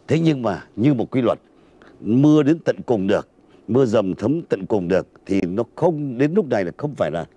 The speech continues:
chờ thời gian nữa, mà cùng tất cả đều vào cuộc. Mà vào cuộc này không phải chỉ là bằng một cái gậy chính sách hay là bằng một cái gậy chủ trương, mà vào cuộc bằng tất cả tấm lòng sâu đến tận cùng của từng người lính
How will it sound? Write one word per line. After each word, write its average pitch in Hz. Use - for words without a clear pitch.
chờ 123
thời 92
gian 110
nữa, 127
mà 87
cùng 113
tất -
cả 85
đều 92
vào 82
cuộc. -
Mà 107
vào 113
cuộc 117
này 107
không 143
phải 76
chỉ 104
là 95
bằng 90
một 95
cái 139
gậy 123
chính 147
sách 165
hay 131
là 113
bằng 98
một 90
cái 151
gậy 147
chủ 87
trương, 120
mà 90
vào 95
cuộc -
bằng 92
tất -
cả -
tấm 196
lòng 120
sâu 190
đến 190
tận 156
cùng 180
của 101
từng 107
người 98
lính 127